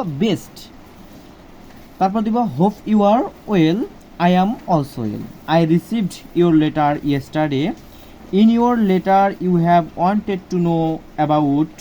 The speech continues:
একটা বিষয়ের নাম, যে বিষয়ে তোমার কাছ থেকে তোমার ফ্রেন্ড অথবা তোমার মা অথবা ভাই অথবা যে কেউ জানতে চাইছে, ওই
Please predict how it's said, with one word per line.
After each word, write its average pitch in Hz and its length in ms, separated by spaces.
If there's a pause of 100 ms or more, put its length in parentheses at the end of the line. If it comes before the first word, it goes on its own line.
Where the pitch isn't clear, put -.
(540)
একটা 151 160 (100)
বিষয়ের 156 340 (100)
নাম, 104 120 (180)
যে 180 100 (140)
বিষয়ে 175 380 (1080)
তোমার 175 260
কাছ 180 100 (120)
থেকে 180 200 (320)
তোমার 170 240 (140)
ফ্রেন্ড 156 360
অথবা 147 300
তোমার 139 160 (100)
মা 131 100 (220)
অথবা 131 200 (140)
ভাই 120 220 (100)
অথবা 123 180 (100)
যে 175 80 (100)
কেউ 175 160 (1600)
জানতে 180 440
চাইছে, 147 340 (640)
ওই 180 100